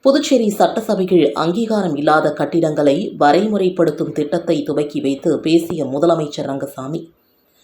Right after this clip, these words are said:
அனுமதி இல்லாத கட்டிடங்கள் மற்றும் கட்டிட அனுமதிக்கு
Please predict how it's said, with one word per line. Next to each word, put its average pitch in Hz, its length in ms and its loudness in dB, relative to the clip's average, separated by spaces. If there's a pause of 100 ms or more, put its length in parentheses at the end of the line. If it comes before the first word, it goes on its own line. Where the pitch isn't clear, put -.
(160)
அனுமதி 254 460 2
இல்லாத 185 380 2
கட்டிடங்கள் 175 500 -2
மற்றும் 139 460 -2
கட்டிட 180 420 -2
அனுமதிக்கு 156 840 -2